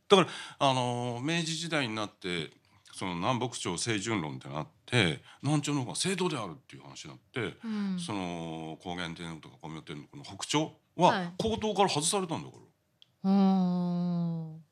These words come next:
Speaker 1: 外されたのよ。
Speaker 2: うんうん。うーん。
Speaker 1: で、この、だから後醍醐天皇でしょ？で、次があれだよ。あの、息子の後村上天皇。
Speaker 2: うん。
Speaker 1: 後村上。で、後村上天皇の次、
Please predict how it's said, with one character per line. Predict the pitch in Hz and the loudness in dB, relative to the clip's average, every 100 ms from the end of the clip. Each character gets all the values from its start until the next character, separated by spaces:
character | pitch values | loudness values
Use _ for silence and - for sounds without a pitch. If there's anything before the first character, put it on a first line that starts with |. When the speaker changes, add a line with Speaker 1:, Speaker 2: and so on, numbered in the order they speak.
| - | -6
Speaker 1:
外 | 180 | -2
さ | 220 | -2
れ | 208 | -2
た | 220 | -4
の | |
よ。 | 135 120 - - | -4 -8 -18 -10
Speaker 2:
う | |
ん | 208 | -6
う | 175 185 | -4 -4
ん。 | 180 165 165 _ _ _ _ _ - - _ _ _ - | -4 -4 -10 _ _ _ _ _ -20 -20 _ _ _ -8
う | |
ー | 170 175 175 180 185 185 190 190 196 202 208 208 | -4 -2 0 0 0 0 0 -2 -2 -4 -4 2
ん。 | |
Speaker 1:
で、 | 175 160 - _ _ _ - | 4 4 2 _ _ _ -8
こ | 135 | -4
の、 | 127 127 113 - _ | -2 -4 -8 -12 _
だ | 117 | -8
か | - - | -8 -4
ら | 175 | 0
後 | |
醍 | 220 202 123 | 2 2 0
醐 | |
天 | - 92 90 90 78 67 | -2 -2 -2 -4 -6 -10
皇 | |
で | 65 | -14
し | - | -14
ょ？ | 233 - _ _ _ _ _ _ | -14 -18 _ _ _ _ _ _
で、 | 165 156 143 139 127 - | 4 6 6 4 0 -2
次 | 170 175 | 0 2
が | 85 | 0
あ | 73 | -2
れ | 71 | -10
だ | |
よ。 | 67 _ _ _ _ - _ - - | -18 _ _ _ _ -20 _ -20 -6
あ | 107 | -2
の、 | 85 82 - - | -2 -4 -10 -10
息 | 120 - | -8 -6
子 | 131 | -4
の | 101 - | -6 -4
後 | 160 180 - | -2 -2 -2
村 | 90 123 185 | 0 2 4
上 | 180 151 120 | 2 2 -2
天 | - - 76 | -8 -10 -10
皇。 | 117 - _ - | -12 -18 _ -8
Speaker 2:
う | 208 | -4
ん。 | 196 185 180 170 165 | 0 0 0 -2 -2
Speaker 1:
後 | |
村 | 156 160 - - _ _ _ | -4 -10 -16 -20 _ _ _
上。 | 170 | -2
で、 | 165 - - | -2 -4 0
後 | 269 247 | 2 6
村 | 123 196 | 6 4
上 | 180 180 | 4 2
天 | 180 180 | 2 0
皇 | 180 | 2
の | 139 | 0
次、 | - 208 233 - | 0 -2 -4 -6